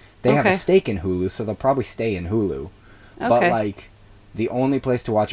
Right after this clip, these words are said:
Speaker 1: all of these classics, and not just Disney classics, but, like, a lot of very famous movies, yeah, you're gonna go into the Disney streaming service, whatever they're gonna call it. Um,
Speaker 2: Okay.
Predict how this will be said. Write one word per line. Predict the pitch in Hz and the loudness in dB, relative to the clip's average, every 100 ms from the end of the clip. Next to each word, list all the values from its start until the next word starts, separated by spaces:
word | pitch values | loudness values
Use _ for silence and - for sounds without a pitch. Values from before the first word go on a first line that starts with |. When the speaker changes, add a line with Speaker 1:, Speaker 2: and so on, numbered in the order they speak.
| - | -2
Speaker 1:
all | 98 113 | 0 2
of | 104 | 0
these | 107 101 | -2 -4
classics, | - 107 104 - - 117 | -2 -2 -2 -6 -8 -4
and | 110 | -2
not | 107 110 101 | -2 -4 -6
just | 101 98 - - - 98 | -4 -4 -6 -8 -16 -2
Disney | 113 107 101 | 0 2 -2
classics, | 90 - 82 85 92 113 | -4 -6 -8 -6 -6 -8
but, | - 104 | -6 -4
like, | 101 - | -4 -4
a | - | -4
lot | 117 117 | 0 0
of | 98 | 0
very | 104 104 - | 0 -2 -4
famous | - 113 110 98 110 | -8 -4 -2 -2 -2
movies, | 170 165 113 104 - - - - - - - - - - - | 0 0 0 -2 -8 -14 -20 -20 -20 -20 -20 -20 -20 -20 -2
yeah, | 160 127 | 2 2
you're | 107 | 2
gonna | 135 139 | 0 0
go | 123 127 | 0 0
into | 120 | 0
the | 107 | 0
Disney | 107 104 98 | 0 0 -2
streaming | 92 117 95 76 | -4 -4 -6 -8
service, | - 57 55 - | -10 -12 -12 -10
whatever | 85 87 80 | -6 -6 -6
they're | 71 65 | -8 -10
gonna | 71 | -14
call | - - 90 | -10 -6 -6
it. | 85 - | -6 0
Um, | 233 | 0
Speaker 2:
Okay. | - 226 | 4 2